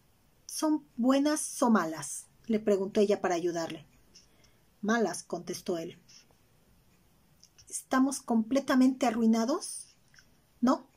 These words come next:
todavía queda una esperanza, Catalina". "Si él cede", dijo ella asombrada, "aún queda. Si ese milagro ha sucedido, no se ha perdido la esperanza".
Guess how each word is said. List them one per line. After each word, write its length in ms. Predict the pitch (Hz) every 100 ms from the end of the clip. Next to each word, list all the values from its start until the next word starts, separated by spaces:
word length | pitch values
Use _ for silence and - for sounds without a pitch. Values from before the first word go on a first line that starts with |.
| _ _ _ _ -
todavía 480 | 320 311 302 294 294
queda 240 | - 294
una 140 | 262 240
esperanza, 580 | 233 233 226 220 - 214
Catalina". 580 | 214 208 202 196 - _ _ _ _ _ _ _ _ _ _ _ _
"Si 320 | - - 220 -
él 200 | 302 320
cede", 600 | - 339 381 208 208 - _ - _
dijo 240 | 247 247 233
ella 180 | 226 220
asombrada, 560 | 233 214 214 214 214 - -
"aún 180 | 302 339 -
queda. 520 | 320 330 339 220 - _ -
Si 200 | - -
ese 180 | 294 339
milagro 340 | 285 277 285
ha 60 | 302
sucedido, 540 | - 262 269 269 277
no 140 | 285 311
se 180 | - 349
ha 100 | -
perdido 420 | 254 254 247 220
la 80 | 208
esperanza". 680 | - 226 214 208 - 214